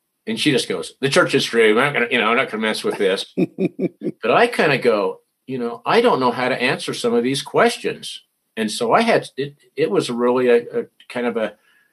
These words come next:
Speaker 1: interesting experience. My wife dies. I had a brother, Leon, the other artist. He was in California. He was, he was finishing up his school there,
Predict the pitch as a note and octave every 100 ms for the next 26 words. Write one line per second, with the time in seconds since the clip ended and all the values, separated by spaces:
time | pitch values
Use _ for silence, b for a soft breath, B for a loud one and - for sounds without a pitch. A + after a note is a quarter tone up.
0 | _ B2 C3 D3+ D3+ C#3 C3+ C3+ - -
1 | F#3 A2 D#2+ - - _ _ _ _ _
2 | - G#2 G2+ G#2+ B2 C#3 A#2 A#2+ G2 D#2
3 | - - - _ _ _ _ _ _ _
4 | _ _ _ _ _ - A2 D3 C#3 B2
5 | B2+ E3+ B2+ G#2 G#2 - G#2 A#2 A#2 G#2+
6 | F2 C#2+ C#2 _ _ - A2 A2+ G#2 A2
7 | G#2 G2 - - - _ _ _ _ _
8 | _ _ - D#3 F3+ E3 D3 C#3+ C#3+ C3+
9 | C3 B2+ A2+ G2+ A2 G#2 - - - G#2
10 | D3 C#3+ B2 A#2 - - - - - -
11 | - C#3 B2+ - A2+ G#2+ A2 G#2 - -
12 | B2 G#2 F#2+ G2+ F2+ F#2 F#2 G#2